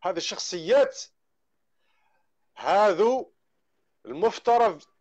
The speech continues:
إذا كان هذا الناس ما تحركوش، إذا كان وصلوا شرفاء للبلاد، أول شيء يبداو إن الشهرية نتاعهم هذه نتاع وزير ونتاع رئيس حكومة هذه تروح، يبداو بهم هما الأولين. وهذا النواب كيف كيف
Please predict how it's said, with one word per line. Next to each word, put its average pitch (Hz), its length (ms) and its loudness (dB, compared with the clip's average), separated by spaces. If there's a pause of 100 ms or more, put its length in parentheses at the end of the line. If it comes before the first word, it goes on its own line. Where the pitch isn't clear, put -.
(100)
إذا 160 180 0
كان 196 240 0
هذا 185 160 2
الناس 185 260 -2
ما 180 120 -2
تحركوش، 175 640 -2
إذا 160 240 -2
كان 170 260 -4
وصلوا 175 460 -2
شرفاء 156 540 0
للبلاد، 160 560 -2 (560)
أول 247 440 2
شيء 247 280 -4
يبداو 165 400 0
إن 151 60 -12
الشهرية 202 540 0
نتاعهم 196 440 -2
هذه 180 180 2
نتاع 170 260 -2
وزير 180 680 0 (400)
ونتاع 175 320 2
رئيس 180 340 -2
حكومة 170 400 -4
هذه 175 160 0
تروح، - 420 0 (1120)
يبداو 156 320 2
بهم 190 240 0
هما 214 200 0
الأولين. 208 580 -2 (360)
وهذا 160 200 0
النواب 208 720 2 (140)
كيف - 160 -6
كيف - 440 -2